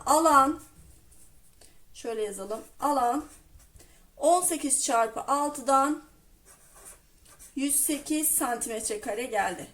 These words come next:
Alanını biliyorsam artık, tüm alanını biliyorsam yarıçapa ulaşabilirim. Yüz sekiz,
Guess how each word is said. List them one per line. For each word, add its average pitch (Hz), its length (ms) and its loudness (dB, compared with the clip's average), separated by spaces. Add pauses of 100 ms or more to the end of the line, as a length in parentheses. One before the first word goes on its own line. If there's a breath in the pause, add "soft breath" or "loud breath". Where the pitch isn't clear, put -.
(520 soft breath)
Alanını 330 460 6
biliyorsam 320 480 4
artık, 240 480 0
tüm 302 200 4
alanını 269 420 6
biliyorsam 285 600 2 (340 soft breath)
yarıçapa 330 520 2
ulaşabilirim. 285 640 2 (680 loud breath)
Yüz 349 220 2
sekiz, 294 720 2